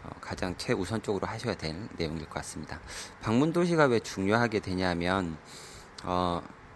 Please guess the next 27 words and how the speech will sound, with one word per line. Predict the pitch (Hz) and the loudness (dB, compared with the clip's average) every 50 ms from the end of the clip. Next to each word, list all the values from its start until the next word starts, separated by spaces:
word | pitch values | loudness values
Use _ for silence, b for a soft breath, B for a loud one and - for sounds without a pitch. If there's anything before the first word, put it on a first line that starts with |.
| - - | -12 -4
도시와 | - 113 113 147 156 147 127 | -2 0 6 8 8 6 6
도시 | 117 104 - 107 | 4 0 -2 0
간의 | - - 95 95 90 87 - | 4 6 6 6 6 2 -2
거리가 | - - 85 90 87 92 87 | -2 -2 0 0 2 2 0
멀다라고 | 78 78 80 82 - 101 98 95 92 85 - 85 | 2 0 -2 2 2 2 2 2 2 -2 -2 -6
하면 | 87 92 82 82 85 90 101 117 117 B B B B B B - | -4 -4 -2 -2 -2 -2 -2 -2 -6 B B B B B B -14
교통수단 | - - 92 - - 104 101 - 101 - 92 82 - - - - | -12 -12 -10 -4 -2 -2 -2 -2 0 2 2 0 0 -2 -6 -8
혹은 | 107 104 - 123 123 135 151 B B B B B B | -8 -4 -2 0 0 -2 -4 B B B B B B
숙소 | - - - - - 151 143 | -14 -14 -10 -4 2 2 2
등 | - - 98 98 98 98 98 87 80 - B B B B B B B B B - - - | 2 2 2 2 2 2 0 -2 -4 -6 B B B B B B B B B -20 -18 -12
변동할 | - - 95 95 95 127 139 139 143 | -4 0 0 4 6 8 8 8 6
수 | 143 - 110 | 4 2 0
있는 | 95 90 90 90 | 2 2 2 2
내용들이 | 85 82 85 85 87 85 82 - - 87 85 85 82 - 87 82 80 78 | 2 2 2 2 2 0 -2 -4 -6 -4 -4 -4 -4 -4 -4 -4 -4 -4
다양하게 | - - 85 90 95 101 113 123 - - 82 82 87 117 135 131 - - | -4 0 0 2 2 0 -2 -4 -4 -2 -2 -2 -2 -4 -6 -8 -10 -12
생길 | - - 139 131 123 117 | -6 -4 -2 -2 -2 -2
수 | - 92 | -2 -2
있기 | 85 - - - | -4 -4 -4 -4
때문인데요. | - 107 104 107 104 92 85 80 82 85 95 110 113 - B B B B B - | -2 -2 0 0 -2 -2 -2 -2 -2 -2 -2 -4 -8 -12 B B B B B -10
그래서 | - - 101 95 - 104 98 98 95 87 87 - B B B B B B B - - | -2 0 0 2 2 2 2 2 2 0 -4 -10 B B B B B B B -6 -2
내가 | 90 87 101 | 0 2 2
방문할 | - - 85 82 85 87 92 92 92 90 | 0 0 -2 -2 -2 0 0 0 0 -2
도시들, | - 90 87 - - - - - - 82 90 107 135 135 - | -2 -6 -6 -6 -8 -10 -10 -6 -4 -4 -4 -4 -6 -8 -10
그리고 | - - - 78 - - 110 113 113 123 - - - | -12 -12 -12 -10 -6 -4 -2 -2 -2 -2 -6 -8 -8
거기에 | - - 101 101 120 113 | 0 2 4 6 6 4
따르는 | - - 92 87 90 87 87 87 85 | 4 4 0 2 2 0 -2 -2 -6
교통이라던가 | - 82 - - - 95 92 87 85 85 82 80 78 78 80 92 101 107 123 | -8 -12 -10 -6 -4 -4 -2 0 -2 -2 -2 -4 -4 -2 0 0 0 0 -2